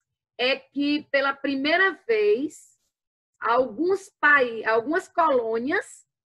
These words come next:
é, do Império Britânico lutaram nesse conflito ao lado do exército inglês, mas lutaram, é, representando as suas cores e as suas bandeiras nacionais. Foi o caso da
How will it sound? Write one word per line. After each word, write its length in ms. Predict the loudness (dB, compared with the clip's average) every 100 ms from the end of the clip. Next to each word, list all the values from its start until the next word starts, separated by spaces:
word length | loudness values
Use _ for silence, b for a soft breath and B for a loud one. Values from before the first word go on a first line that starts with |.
| _ _ _ -4
é, 320 | 0 0 0
do 240 | -4 -2
Império 400 | -2 0 2 2
Britânico 720 | 2 -2 -4 -6 -4 -6 -6 -8 _ _ _ _ _
lutaram 680 | -2 -2 -2 0 4 4 2
nesse 300 | -4 -8 -8
conflito 800 | -8 -8 -10 -8 -8 -6 -8 -6 -2
ao 160 | 0
lado 360 | 2 2 0 -2
do 120 | -4
exército 440 | -4 -6 -14 -14
inglês, 360 | -8 -4 -2 -2
mas 240 | -2 -2
lutaram, 880 | -2 -4 -6 _ 2 4 4 2 -2 -10 _ _ _ _ _ -4
é, 760 | -2 0 0 0 0 -2 -6 -14
representando 1200 | -4 0 2 4 2 2 -2 -4 -4 -2 -2 -6 _ 0
as 220 | 0 -2
suas 340 | -6 -6 -6
cores 640 | -4 -2 -2 -2 -6 -10 _ _
e 80 | -2
as 120 | -2
suas 220 | -2 -8
bandeiras 560 | -6 -6 -2 -2 -2 -4
nacionais. 600 | -8 -8 -6 -4 -4 -6 -6
Foi 100 | -6
o 60 |
caso 420 | -2 -2 -2 -6 -8
da 200 | -6 -6